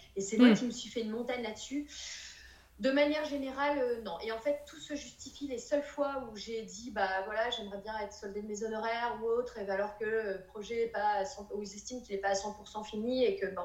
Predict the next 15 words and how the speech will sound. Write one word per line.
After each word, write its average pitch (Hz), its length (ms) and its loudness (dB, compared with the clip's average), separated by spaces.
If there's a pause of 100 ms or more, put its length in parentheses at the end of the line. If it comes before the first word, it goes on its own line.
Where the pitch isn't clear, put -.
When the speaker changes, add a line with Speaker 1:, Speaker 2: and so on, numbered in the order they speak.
Speaker 1:
bah, 180 80 -2
j'arrive 190 340 2
en - 80 -4
disant, « 202 360 -4
Bah, 180 320 0 (420)
en 175 60 -8
fait, 196 360 0
moi, 196 220 4 (280)
<laughs> - 280 -8
moi, 220 200 4
ma 185 120 -2
mission, 196 380 -4
elle 190 100 -4
est 190 60 -6 (200)
concrètement 226 720 -6